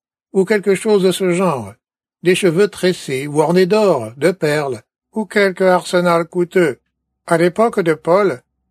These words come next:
il y avait des façons populaires de tresser les cheveux, de ce que nous comprenons, et de les enrouler tout autour.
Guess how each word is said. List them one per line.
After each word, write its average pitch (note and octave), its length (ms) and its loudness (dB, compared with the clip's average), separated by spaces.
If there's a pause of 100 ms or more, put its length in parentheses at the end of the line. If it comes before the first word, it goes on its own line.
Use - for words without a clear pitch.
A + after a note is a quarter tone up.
(140)
il F3+ 140 0
y F3+ 80 2
avait G#3 160 2
des G3 100 2
façons F3+ 400 0
populaires F3+ 560 0
de E3 120 -4
tresser E3+ 420 0
les E3 120 0
cheveux, C#3 460 -6 (520)
de F#3 100 2
ce - 100 -6
que G#3 100 0
nous F3+ 140 0
comprenons, D#3+ 600 -2 (460)
et F#3 80 2
de G3 80 4
les G3 200 2
enrouler F3+ 400 2
tout F3+ 200 0
autour. D#3+ 500 -2